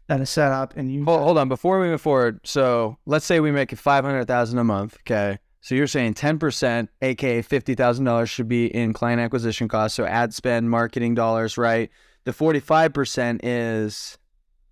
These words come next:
Speaker 1: Labor.
Speaker 2: Labor, right? So forty-five percent of, you're gonna be at, what, um, uh, that's, that's tough to, so two hundred and forty-ish thousand, somewhere in there, right? Uh,
Speaker 1: Yeah.
Speaker 2: should be probably labor.
Speaker 1: <laughs> Yeah.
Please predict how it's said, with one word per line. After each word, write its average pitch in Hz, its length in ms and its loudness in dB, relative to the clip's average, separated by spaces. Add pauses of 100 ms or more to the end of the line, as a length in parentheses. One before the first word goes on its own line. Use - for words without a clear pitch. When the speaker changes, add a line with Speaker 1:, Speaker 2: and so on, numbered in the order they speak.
(160)
Speaker 1:
Labor. 160 380 2 (460)
Speaker 2:
Labor, 127 580 2
right? 123 400 2
So 131 260 2
forty-five 135 400 0
percent 127 380 -2
of, 120 360 0 (400)
you're 127 120 0
gonna 120 140 2
be 120 180 4
at, 113 480 2
what, - 180 -6 (140)
um, 104 460 -2 (480)
uh, 76 240 -2 (420)
that's, - 220 -14 (220)
that's 110 240 -6
tough 113 320 -2
to, - 200 -4
so 120 160 0
two 127 220 -2
hundred 120 280 -2
and 107 320 -6
forty-ish 120 600 -2
thousand, 117 500 0
somewhere 117 300 0
in 113 100 0
there, 113 320 -2
right? 117 400 0 (380)
Uh, 117 260 2
Speaker 1:
Yeah. - 60 -8
Speaker 2:
should 127 140 -2
be 120 160 0 (340)
probably 127 420 2
labor. 117 480 0 (420)
Speaker 1:
<laughs> - 380 -6
Yeah. 139 160 0